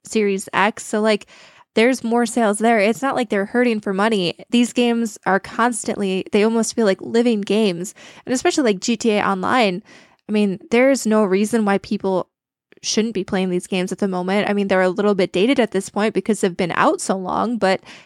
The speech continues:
I mean, if people haven't played them yet, clearly there's still an interest in playing those existing titles. And, you know, it's kind of refreshing in today's era where we always see, like, especially when we're talking about workplace conditions at all of these big game studios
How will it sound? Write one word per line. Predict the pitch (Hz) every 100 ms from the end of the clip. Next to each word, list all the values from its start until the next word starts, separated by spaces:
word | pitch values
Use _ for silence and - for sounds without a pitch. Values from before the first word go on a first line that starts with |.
| _
I | 214
mean, | 220 208
if | - 214
people | - 247 269
haven't | 254 220
played | 202 214 226
them | 294
yet, | 214 226 - _ _ _
clearly | - - 247 294 247
there's | 208 214
still | - 226
an | 208
interest | - 214 220 214
in | 208
playing | 208 208
those | 208 202
existing | 202 202 196 196
titles. | 208 208 190 180 196
And, | - 202 196 - - - -
you |
know, | 233 247 240 _ _
it's | 254 -
kind | 311
of | 330
refreshing | 254 - 247 247 240 208 220 208 _ -
in | 269 262
today's | 262 254 277 247 -
era | 220 220 233
where | 220 214
we | 208
always | - 208 220 214
see, | - - 220 220
like, | 202 180 180 - - - -
especially | 226 277 262 285
when | 294
we're |
talking | 294 277 269
about | 262 226 208 -
workplace | 214 214 - 220 -
conditions | 220 202 202 233 226
at | 214
all | 196 202
of | 202
these | 214 -
big | 208 180
game | - 190 262
studios | - 214 196 190 185 185 -